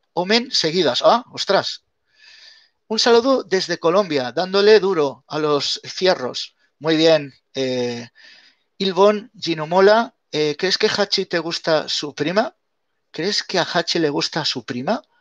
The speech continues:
Por el corto que, ah, ¿esa es su prima? No lo sabía. Pues no lo sé. Muestra la cara co-, cobarde, anabolizado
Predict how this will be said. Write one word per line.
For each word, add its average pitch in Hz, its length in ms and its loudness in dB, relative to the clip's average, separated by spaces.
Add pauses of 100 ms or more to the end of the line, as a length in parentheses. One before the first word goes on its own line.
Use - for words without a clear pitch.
(360)
Por 151 140 -2
el 143 140 0
corto 170 240 0
que, - 200 -4 (320)
ah, 247 100 2
¿esa - 120 2
es - 60 4
su - 160 0
prima? 311 460 -2
No 175 100 0
lo 208 60 0
sabía. 170 440 0 (960)
Pues 113 140 -14
no 185 80 2
lo 143 80 2
sé. - 240 0 (720)
Muestra 208 280 2
la 220 80 4
cara 185 280 4
co-, - 180 -12 (120)
cobarde, 165 580 0
anabolizado 156 880 -4